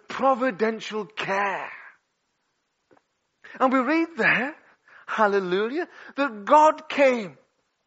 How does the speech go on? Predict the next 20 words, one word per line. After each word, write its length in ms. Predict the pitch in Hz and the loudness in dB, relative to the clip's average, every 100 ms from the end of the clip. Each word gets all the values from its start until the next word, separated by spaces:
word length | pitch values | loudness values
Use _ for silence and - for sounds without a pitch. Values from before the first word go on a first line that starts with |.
| _ _ _ _ - | _ _ _ _ -4
In 120 | 240 | -2
verse 280 | 185 247 233 | 0 -2 -2
six, 520 | - 320 302 - - - - _ _ _ _ _ _ _ _ - - - - | -6 -8 -8 -14 -20 -20 -20 _ _ _ _ _ _ _ _ -20 -20 -18 -4
Naomi 680 | 214 247 269 294 277 269 | 4 6 6 4 2 -4
heard 880 | 233 - 254 294 330 339 311 262 180 139 _ - _ _ _ _ | -6 -2 4 10 10 10 6 2 -4 -12 _ -20 _ _ _ _
while 180 | 170 202 | 2 2
she 120 | - | 2
was 80 | 220 | -2
in 140 | 220 | -2
Moab. 680 | 220 214 302 311 247 170 - _ _ _ _ - | 0 2 4 2 -2 -12 -20 _ _ _ _ -4
Interesting 540 | 175 226 320 262 247 202 | -2 -2 -4 -8 -8 -2
that 160 | 202 - - - - | -2 -4 -18 -20 -18
she 200 | - 247 | -6 -2
must 240 | 214 240 240 | 2 0 0
have 140 | 254 | -6
had 360 | 214 247 247 175 _ - _ _ - | -4 -4 -4 -6 _ -20 _ _ -14
news 680 | 196 226 277 269 214 170 131 | -8 -4 -2 -2 -4 -6 -10
filtering 720 | - - 208 208 214 202 202 | -14 -2 -2 -2 -6 -6 -6
through 360 | 160 180 208 196 | -10 -10 -8 -8
somehow. 640 | - 170 143 127 117 117 | -8 -8 -6 -4 -4 -6